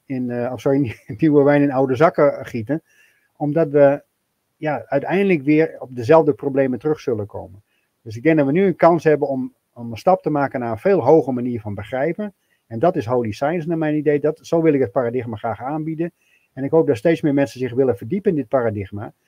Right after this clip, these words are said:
En gaan zien dat ze vanuit dit paradigma eigenlijk alles kunnen gaan ontwikkelen. Ja, een andere manier van omgaan met gezondheid en ziekte. Een andere manier van omgaan met,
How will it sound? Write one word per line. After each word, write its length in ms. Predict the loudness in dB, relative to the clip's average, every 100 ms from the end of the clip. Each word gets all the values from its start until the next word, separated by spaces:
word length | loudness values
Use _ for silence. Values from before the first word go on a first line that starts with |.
| _ _
En 140 | -16 -8
gaan 120 | -2
zien 180 | 0 2
dat 120 | 0
ze 100 | -2
vanuit 240 | -2 -2
dit 120 | -4 -4
paradigma 500 | -4 -2 -4 -6 -4
eigenlijk 360 | -4 -4 -6
alles 340 | -2 0 -2 -2
kunnen 260 | -4 -4
gaan 280 | -6 -8 -8 -14 _ _ _ _ -8
ontwikkelen. 640 | -8 -4 -2 -2 -6 -10 _ _ _ _
Ja, 180 | -8 -6
een 100 | -2
andere 320 | 0 0 0
manier 260 | 2 2 2
van 240 | 2 -2 -4
omgaan 320 | -4 -2 -2
met 140 | -4 -6
gezondheid 600 | -4 2 2 2 -2 -2
en 120 | -4
ziekte. 260 | -4 -4 -6
Een 80 |
andere 300 | -2 -2 0
manier 260 | 2 2 0
van 120 | -2
omgaan 420 | -4 -4 -2 -4
met, 260 | -2 -4